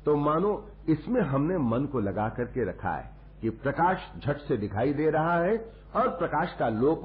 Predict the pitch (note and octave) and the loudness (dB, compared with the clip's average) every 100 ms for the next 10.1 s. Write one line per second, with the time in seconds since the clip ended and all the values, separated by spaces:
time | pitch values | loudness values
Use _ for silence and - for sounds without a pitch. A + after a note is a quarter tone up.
0 | D3 E3+ F3 F3+ F3 F#3+ B3 - - - | 0 2 2 2 2 2 0 -4 -18 -6
1 | - F#3+ - - E3 - - - - - | 0 0 -2 0 0 0 -6 -16 -12 -2
2 | C3 C#3+ D3 B3+ - F#3 - C#3+ C#3+ B2+ | 2 4 4 4 2 0 0 2 4 4
3 | G#2+ F#2+ - - - G2+ A#2+ E3 G3+ E3+ | 0 -4 -8 -18 -8 0 2 2 0 0
4 | G3+ F#3+ C#3+ C#3+ C3 B2+ B2+ D3 - F3 | 2 2 0 -2 -4 0 0 0 -4 -4
5 | E3+ - - A#2+ - C3 A#2 - A2+ G#2+ | -4 -6 -4 -4 0 2 2 0 0 2
6 | C3+ F#3+ C3+ - - - - - C4 C4+ | 2 2 2 -2 -16 -18 -10 0 4 6
7 | A#3 G3+ D#3 C#3 F#2 - - - - D3 | 6 4 4 0 0 -4 -12 -20 -2 2
8 | E3+ E3 B3 - - - F#3+ G3+ F3 F3+ | 2 2 0 2 2 2 2 2 0 0
9 | G3 G3+ - E3 F#3 F3 D#3 D3 D#3+ F3+ | 2 0 2 0 2 2 2 4 2 2
10 | G#3 | -2